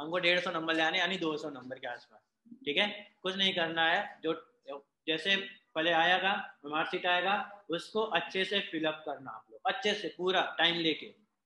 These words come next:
ठीक है, क्योंकि अपन दूसरे को देखना नहीं, अपना तो काम ठीक से कितने question करने। और फिर paper के बाद जब तक वो बोला, "यदि हो गया जल्दी, ठीक है, तो कुछ नहीं करना है।" Paper होता है ना, सील होता है तीन जगह से, तो बोलते हैं बिना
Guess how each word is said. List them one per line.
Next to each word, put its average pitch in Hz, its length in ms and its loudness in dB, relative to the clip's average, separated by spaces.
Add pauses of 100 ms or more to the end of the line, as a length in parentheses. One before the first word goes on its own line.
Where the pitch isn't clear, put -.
(100)
ठीक 143 220 -2
है, 202 120 4 (300)
क्योंकि 160 220 -2
अपन 175 200 0
दूसरे 180 240 0
को 196 100 0
देखना 180 340 2
नहीं, 185 200 0
अपना 175 240 0
तो 185 100 -2
काम 170 260 0
ठीक 165 180 -4
से 175 120 -4
कितने 165 300 -6
question 147 280 -8
करने। 123 300 -18 (440)
और 135 80 -6
फिर 208 260 2 (100)
paper 175 200 2
के 180 80 -4
बाद 180 160 0
जब 175 140 -2
तक 185 140 0
वो 180 80 0
बोला, 175 200 0
"यदि 190 200 2
हो 180 200 2
गया 180 140 2
जल्दी, 135 320 -4
ठीक 151 180 -6
है, 208 100 0
तो - 360 -14
कुछ 180 140 -4
नहीं 180 200 0
करना 160 320 2
है।" 196 260 0 (200)
Paper 160 200 0
होता 180 180 0
है 220 60 0
ना, 226 80 0
सील 190 280 2
होता 185 180 2
है 180 80 4
तीन 175 200 -2
जगह 147 280 -2
से, 113 300 -18
तो 151 80 -2
बोलते 165 260 0
हैं 180 100 0
बिना 180 200 2